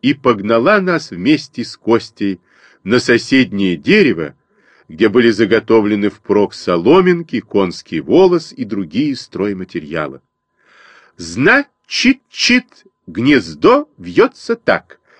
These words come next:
защебетала воробьиха. "В клюв берется соломинка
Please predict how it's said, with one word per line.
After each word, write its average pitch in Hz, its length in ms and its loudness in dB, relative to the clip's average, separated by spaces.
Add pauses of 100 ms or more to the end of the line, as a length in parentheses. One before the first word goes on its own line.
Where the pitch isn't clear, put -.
(100)
защебетала 87 800 -4
воробьиха. 80 560 -8 (460)
"В - 120 -20
клюв 254 480 0
берется 170 460 0
соломинка 107 800 0